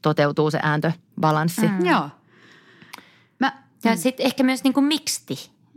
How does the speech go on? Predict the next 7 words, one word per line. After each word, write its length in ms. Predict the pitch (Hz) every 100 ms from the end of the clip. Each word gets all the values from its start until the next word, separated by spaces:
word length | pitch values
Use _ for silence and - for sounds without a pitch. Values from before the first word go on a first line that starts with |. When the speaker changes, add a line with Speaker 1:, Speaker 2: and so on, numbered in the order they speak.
| -
Speaker 2:
ajatus, 420 | 180 165 156 175 190
että 200 | - 190
tote-, 260 | 196 208 196 -
pystyykö 420 | 214 214 214 196 196
niinku 300 | 196 208 196 - - -
laulamaan 380 | 226 233 233 233
mikstissä. 600 | 220 - - 147 -